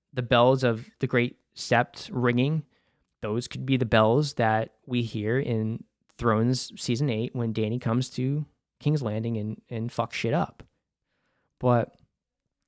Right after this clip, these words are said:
yeah, could he, he, he's, could he totally be misinterpreting this dream? Could he be seeing Dany, or could he be seeing Jon, right? He says,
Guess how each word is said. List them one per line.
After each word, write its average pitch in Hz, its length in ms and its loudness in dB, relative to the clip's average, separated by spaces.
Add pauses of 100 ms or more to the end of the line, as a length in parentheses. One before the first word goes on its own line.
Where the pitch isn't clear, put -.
yeah, 151 240 2
could 151 240 2
he, 151 260 2
he, 123 280 -12
he's, - 280 -6 (160)
could 139 140 2
he 143 280 -2 (200)
totally 160 360 0
be 143 160 2
misinterpreting 123 840 -2
this 110 120 -10
dream? 110 380 -4 (400)
Could 175 220 0
he 165 180 -2
be 143 160 -4
seeing 120 640 0 (320)
Dany, 123 420 4 (920)
or 156 280 2
could 143 180 -2
he - 240 -4 (280)
be 135 100 -6
seeing 135 480 0 (340)
Jon, 160 300 0
right? 120 180 0
He 123 80 -2
says, 139 220 2